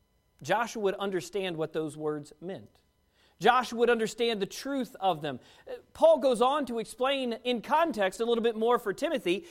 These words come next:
that help us understand the fight that Joshua had is actually our fight still today. He says, "Lay hold on eternal life." In other words, engage in eternal life because you have it now.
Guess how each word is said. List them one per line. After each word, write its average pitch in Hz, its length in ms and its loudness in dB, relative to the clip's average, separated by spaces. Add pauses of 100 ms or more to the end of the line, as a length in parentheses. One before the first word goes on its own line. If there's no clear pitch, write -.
(140)
that 247 160 4
help 247 260 4
us 294 200 4
understand 226 600 -2 (200)
the 233 100 6
fight 294 340 2
that 269 120 0
Joshua 220 480 4
had 208 240 4
is 240 160 2
actually 240 380 2
our 254 240 6
fight 220 320 0
still 233 300 2
today. 262 420 4 (200)
He 294 140 4
says, 254 240 2
"Lay 277 240 8
hold 330 420 8
on 254 140 6
eternal 254 320 2
life." 285 220 6 (180)
In 277 80 6
other 320 140 8
words, 294 160 4
engage 294 720 4
in 269 180 0
eternal 277 400 4
life 311 220 6 (240)
because 330 280 4
you 302 60 4
have 330 260 6
it 330 140 0
now. 311 560 8